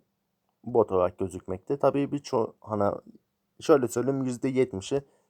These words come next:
gerçek profilli insanlardan oluşmakta. Yani takipçiye gönderiyor bir sıkıntı yok. Yani sizler de deneyebilirsiniz. Zaten fake bir hesap açıyorsunuz. Ondan sonra istediğiniz kadar takipçi gönderebiliyorsunuz ki fazla fazla gönderiyor. Ben yüz gönderdim.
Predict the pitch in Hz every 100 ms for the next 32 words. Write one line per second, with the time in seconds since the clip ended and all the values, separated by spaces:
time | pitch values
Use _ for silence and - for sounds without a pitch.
0 | - 120 - - 113 104 110 104 107 123
1 | 117 117 113 110 110 90 - 104 - 165
2 | 165 151 156 156 139 - - 143 143 135
3 | 135 120 107 117 113 - 101 104 120 143
4 | - - _ _ _ _ _ 95 98 117
5 | 117 123 127 110 101 98 98 92 113 113
6 | 117 110 110 110 117 - 117 127 110 113
7 | 104 110 95 92 82 - 110 110 101 98
8 | 90 95 110 - - _ - - 113 107
9 | 104 - 104 104 107 113 110 - - 117
10 | 117 110 107 110 110 - 131 131 - -
11 | 170 - - 143 123 131 113 104 101 90
12 | 85 101 117 113 110 117 107 101 87 85
13 | 87 135